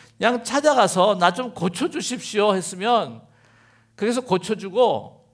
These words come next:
예? 어쩌면 하사엘의 계략이 수포로 돌아가지 않았겠는가 하는 생각을 또 하게 됩니다. 참 안타까운 사실이에요. 한번 보십시오. 나아만 장군 같은 경우에는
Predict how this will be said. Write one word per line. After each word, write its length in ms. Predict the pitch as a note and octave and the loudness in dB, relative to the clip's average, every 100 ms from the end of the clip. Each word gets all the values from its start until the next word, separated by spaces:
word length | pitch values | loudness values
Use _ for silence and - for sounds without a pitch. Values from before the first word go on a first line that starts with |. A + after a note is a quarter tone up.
| _ | _
예? 220 | F3 A#3 F4 _ _ - | -10 -10 -10 _ _ -6
어쩌면 260 | D3 G3+ | -2 0
하사엘의 760 | G#3 - C4 B3+ B3 A3 G#3 A3 | 0 -2 -2 2 2 4 2 0
계략이 880 | D#3+ C#3+ D#3+ C#3 C3 C#3+ D#3 A2 A2+ | 0 2 2 0 -6 -8 -8 -10 -12
수포로 400 | - C#4 D4 D4 | -12 -10 -8 -6
돌아가지 400 | G3+ F#3 E3+ D#3+ | -4 -2 -2 -4
않았겠는가 600 | C#3+ C#3+ D3 C#3+ C3 B2+ | -6 -6 -8 -10 -6 -6
하는 160 | B2 B2+ | -6 -6
생각을 400 | F3+ F3+ D3 D3 | -8 -8 -8 -8
또 80 | |
하게 260 | E3 G#3+ B3+ | -10 -8 -8
됩니다. 480 | F3+ A#2 G2+ G2 G2 | -6 -6 -8 -12 -12
참 120 | - E3+ | -8 -6
안타까운 520 | A#2+ C3 G3 G3+ D#3 | -4 -4 -2 -2 -2
사실이에요. 720 | A#2 F#2+ - - E2+ F#2 A#2 - _ - - - - - _ _ _ _ _ _ _ _ _ - _ - _ | -6 -8 -12 -16 -14 -16 -20 -20 _ -20 -20 -20 -20 -20 _ _ _ _ _ _ _ _ _ -20 _ -20 _
한번 260 | - A3+ B3+ | 4 4 6
보십시오. 840 | G3 G3+ A3 - F#3 C#3 - - | 6 4 2 2 4 4 2 -10
나아만 480 | C3+ A#2+ C#3+ G#3 G#3+ | 2 6 6 6 4
장군 280 | G3 F#3 F#3 | 4 4 4
같은 280 | F3 E3+ E3 | 2 2 0
경우에는 500 | D#3 D3 D3+ E3 | 0 0 0 0